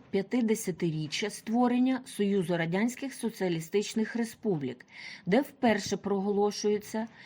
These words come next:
створення нової історичної спільноти радянського народу, офіційний курс на денаціоналізацію. Тисяча дев'ятсот сімдесят другий, тисяча дев'ятсот сімдесят четвертий роки.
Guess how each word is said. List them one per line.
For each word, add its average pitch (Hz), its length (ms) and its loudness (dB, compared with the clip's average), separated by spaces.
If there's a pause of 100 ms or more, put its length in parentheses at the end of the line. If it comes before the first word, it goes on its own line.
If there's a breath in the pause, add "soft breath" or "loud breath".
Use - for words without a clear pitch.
(140 loud breath)
створення 220 600 4
нової 208 500 2
історичної 214 760 -2
спільноти 180 800 -2 (240 loud breath)
радянського 185 760 2
народу, 202 500 4 (520 loud breath)
офіційний 233 720 6
курс 294 460 -4 (280 soft breath)
на 196 320 0 (120)
денаціоналізацію. 190 1400 0 (920 loud breath)
Тисяча 302 440 0
дев'ятсот 233 520 2
сімдесят 196 580 2
другий, 254 420 2
тисяча 233 600 -2
дев'ятсот 175 540 -2
сімдесят 202 580 0
четвертий 185 640 -2
роки. 135 380 -10